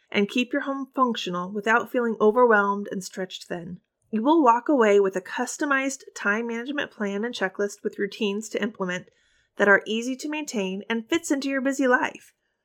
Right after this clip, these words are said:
So, if you're ready for a customized schedule and routines to implement in your busy life, accountability, support, and a community to walk through life with,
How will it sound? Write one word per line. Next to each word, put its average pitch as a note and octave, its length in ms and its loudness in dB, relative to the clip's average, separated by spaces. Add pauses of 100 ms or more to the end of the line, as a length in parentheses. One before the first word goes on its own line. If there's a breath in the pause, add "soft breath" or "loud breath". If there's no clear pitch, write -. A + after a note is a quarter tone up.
(380)
So, A#3 520 2 (120)
if A3+ 160 6
you're D4+ 200 4
ready B3+ 260 4
for A3+ 140 2
a G3 80 2
customized B3+ 520 -6
schedule F#3+ 520 0
and G3+ 140 -2
routines G#3+ 460 0
to - 120 -4
implement A3 420 -2
in G#3 120 -2
your A3 120 0
busy A3+ 280 2
life, A#3+ 360 4 (100)
accountability, A3+ 960 4 (160)
support, A3 640 0
and G#3+ 120 -2
a G#3+ 40 -2
community G#3 720 0
to F#3 120 -10
walk F3+ 340 -4
through G#3 200 0
life F#3+ 240 0
with, D4 180 -2